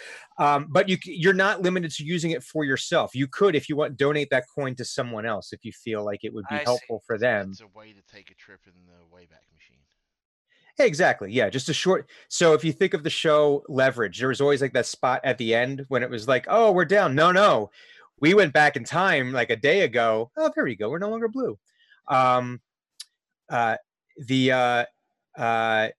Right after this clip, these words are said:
Speaker 1: if you think about the show Leverage, there would be times where they would do flashbacks and be like,
Speaker 2: Mm-hmm.
Speaker 1: "Oh no, it reframes the scene because they had actually planned for this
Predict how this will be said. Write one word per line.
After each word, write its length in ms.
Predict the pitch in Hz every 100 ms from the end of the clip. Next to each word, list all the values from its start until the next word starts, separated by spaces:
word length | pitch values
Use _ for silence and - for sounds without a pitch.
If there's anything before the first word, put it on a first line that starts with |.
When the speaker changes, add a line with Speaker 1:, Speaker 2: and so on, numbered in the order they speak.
| -
Speaker 1:
if 120 | 151
you 60 | 127
think 120 | 156
about 100 | 151
the 40 |
show 200 | - 156
Leverage, 420 | 123 131 123 104
there 120 | - 127
would 80 | 123
be 40 |
times 300 | - 139 131
where 60 | 127
they 80 |
would 100 | 127
do 80 | 117
flashbacks 800 | 113 - 127 123 - 113 107 -
and 60 | 123
be 80 | 120
like, 100 | 175
Speaker 2:
Mm-hmm. 80 |
Speaker 1:
"Oh 160 | 180 175
no, 340 | 170 190 147 156
it 180 | 143 139
reframes 720 | 160 180 - 170 175 156 139
the 80 |
scene 400 | 131 - 180 170
because 320 | 135 - 139 117
they 100 | 143
had 100 | 135
actually 440 | 135 - 135 117
planned 380 | - 165 165 170
for 140 | - 127
this 380 | 120 107 -